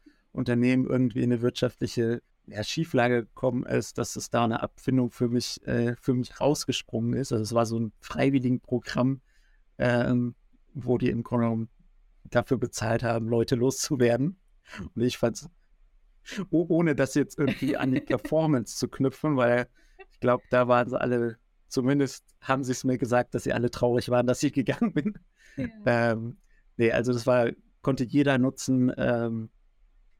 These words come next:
Speaker 1: und das hat sich halt finanziell schon für mich auch gelohnt, äh, im Endeffekt, oder für uns auch gelohnt, äh, Zugewinn-Gemeinschaften.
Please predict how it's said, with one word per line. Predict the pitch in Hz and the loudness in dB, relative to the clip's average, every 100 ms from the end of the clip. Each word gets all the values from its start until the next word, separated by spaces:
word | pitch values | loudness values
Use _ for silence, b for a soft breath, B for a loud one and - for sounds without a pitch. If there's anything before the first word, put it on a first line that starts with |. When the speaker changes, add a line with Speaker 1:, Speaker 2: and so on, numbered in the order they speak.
| _ _ - | _ _ -10
Speaker 1:
und | - 113 | -4 -2
das | 120 | 0
hat | 139 | 0
sich | - 120 | 0 0
halt | 123 107 | -2 -4
finanziell | - 139 127 123 135 123 | -4 0 0 0 0 0
schon | 156 143 | -2 -2
für | 135 | -2
mich | 131 135 | -2 -2
auch | 135 - | -4 -2
gelohnt, | 117 127 151 170 - - | -2 0 -2 -4 -8 -2
äh, | 143 139 | 0 0
im | - | -2
Endeffekt, | 139 139 - 139 - | -4 -6 -4 -6 -4
oder | 110 | -6
für | 104 | -6
uns | - 151 - | -4 -6 -4
auch | 110 - | -6 -4
gelohnt, | 120 117 143 - _ _ _ _ _ _ _ | -2 0 -2 -4 _ _ _ _ _ _ _
äh, | 117 117 113 | -2 -2 -2
Zugewinn-Gemeinschaften. | - 127 117 117 117 120 120 123 - 127 | -4 -2 0 0 -2 -2 -2 -4 -12 -16